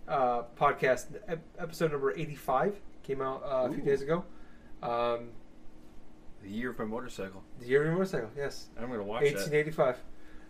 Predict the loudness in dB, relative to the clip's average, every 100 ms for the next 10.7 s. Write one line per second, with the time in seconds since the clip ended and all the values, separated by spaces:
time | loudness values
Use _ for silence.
0 | 6 12 12 12 12 12 10 10 10 8
1 | 6 4 6 10 12 12 10 4 4 8
2 | 12 12 12 4 -2 -2 4 6 6 4
3 | 4 4 4 -2 -2 0 0 0 0 2
4 | 2 -2 -8 -14 -14 -12 -8 -6 -2 -2
5 | -2 -4 -2 0 4 4 6 4 2 -2
6 | -4 -2 10 12 12 10 8 6 4 4
7 | 4 4 4 4 4 2 4 4 4 2
8 | -4 -12 -10 4 10 12 12 10 12 12
9 | 12 10 10 12 12 10 6 0 6 8
10 | 10 10 10 6 2 2 -2